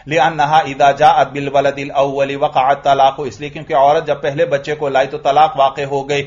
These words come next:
व सारत मुअतद्दतन, और यह औरत मुअतद्दा हो गई, यानी इद्दत गुजारने वाली हुई। व बिस्सानी सारा मुराजिअन, और दूसरे बच्चे से खावंद रुजू करने वाला हो गया, अब वो रुजू करने वाला शुमार होगा।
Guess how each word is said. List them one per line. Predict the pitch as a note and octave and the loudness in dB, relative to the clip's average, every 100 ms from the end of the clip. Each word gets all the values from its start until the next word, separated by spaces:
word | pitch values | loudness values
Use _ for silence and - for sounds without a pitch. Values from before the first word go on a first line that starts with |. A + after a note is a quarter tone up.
| - - | -10 -6
व | C#3 | -4
सारत | C#3+ E3+ D#3+ D3+ D3 | 0 4 4 2 0
मुअतद्दतन, | C#3 C#3+ D#3 C#3 C#3 C#3 C#3 | -2 0 -2 0 -2 -2 -2
और | C#3 C#3+ | -2 0
यह | D3+ | 2
औरत | C#3+ D3+ E3+ D3+ D3 D3 | 4 2 0 -2 -2 -2
मुअतद्दा | C#3 C#3 C#3 D3+ D3 D#3 | 0 0 0 -2 2 2
हो | C#3+ C3+ | 2 -4
गई, | C#3+ | -4
यानी | C3+ C#3+ | -6 -6
इद्दत | C3+ D3 D#3 D3 | -8 -6 -6 -6
गुजारने | C#3 C#3 C3+ D3 C#3+ | -2 2 2 0 0
वाली | C3+ C#3 | -2 -2
हुई। | B2+ C#3 C#3 C3+ - - C3+ | -8 -8 -8 -10 -14 -8 -4
व | D3+ | -4
बिस्सानी | D3+ - F3 E3+ D3+ | -4 -2 0 0 -4
सारा | - D#3 D3 C#3 | 0 4 4 2
मुराजिअन, | C#3 C#3 C#3 C3+ C#3 C#3 C#3 - - | 0 2 2 0 -2 -2 -2 -8 -4
और | C#3+ C#3+ | -2 -2
दूसरे | D3+ D#3 F#3 | -6 -4 -2
बच्चे | D3 D3+ D#3+ | -2 -4 -4
से | D3+ C3 | -4 -4
खावंद | D3 C#3 D3+ C#3+ | 2 2 2 -4
रुजू | C#3 D3+ D3 | -8 -8 -4
करने | C#3+ C#3+ D3 | -4 -2 0
वाला | C3+ D3 | 2 2
हो | C#3+ C3+ | 0 -4
गया, | C#3 C#3 C#3 C#3+ - - - | -4 2 4 4 0 -10 -6
अब | C3+ C3+ | -4 -2
वो | |
रुजू | D3+ C#3+ D#3 | -4 -4 -6
करने | D3 C#3 C#3+ | -2 -2 2
वाला | C#3 C#3+ | 2 2
शुमार | C#3 D3 C#3 C3+ | -2 -2 0 0
होगा। | C#3+ C#3 C#3+ | -2 0 2